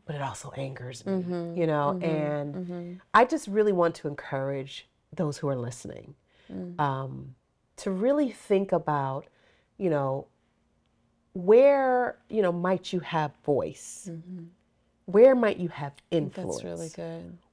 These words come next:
Speaker 1: What might you be able to do to change the landscape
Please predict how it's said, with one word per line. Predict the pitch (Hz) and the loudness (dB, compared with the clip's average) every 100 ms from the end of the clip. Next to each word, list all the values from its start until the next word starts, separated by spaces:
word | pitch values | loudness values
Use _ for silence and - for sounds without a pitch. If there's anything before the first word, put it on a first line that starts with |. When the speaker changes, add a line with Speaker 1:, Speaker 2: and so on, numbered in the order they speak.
| - | -10
Speaker 1:
What | 180 254 339 | 4 4 4
might | 196 214 220 | 0 -2 -2
you | 180 196 196 | -2 -2 -2
be | 180 185 | 0 4
able | 170 160 | 4 2
to | 156 - | -4 -8
do | 143 143 170 156 139 131 135 _ _ _ _ | -10 -2 2 2 2 -2 -8 _ _ _ _
to | - | -10
change | 196 - - 254 277 302 320 269 | -10 -8 -10 4 6 8 4 4
the | 240 | 4
landscape | 220 214 220 - 160 147 143 - | 6 4 2 -2 -2 0 0 -6